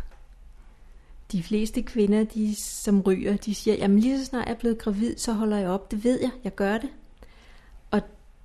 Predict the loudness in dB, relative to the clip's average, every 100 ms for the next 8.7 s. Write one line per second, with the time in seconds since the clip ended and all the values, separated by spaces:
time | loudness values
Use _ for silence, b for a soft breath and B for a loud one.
0 | -2 4 4 4 0 2 0 2 2 2
1 | 0 -2 -6 B -20 -20 -10 -6 -6 -4
2 | -2 2 2 4 2 2 4 4 2 0
3 | 0 2 2 0 -2 -2 0 0 -2 -4
4 | -6 -4 -2 -4 -4 -6 -2 0 0 -2
5 | -4 -6 -2 0 2 4 4 2 -4 -10
6 | -20 -20 b b b b b b -2 -2
7 | 0 -2 -4 -14 -20 -20 -20 -4 2 2
8 | 4 0 0 2 0 0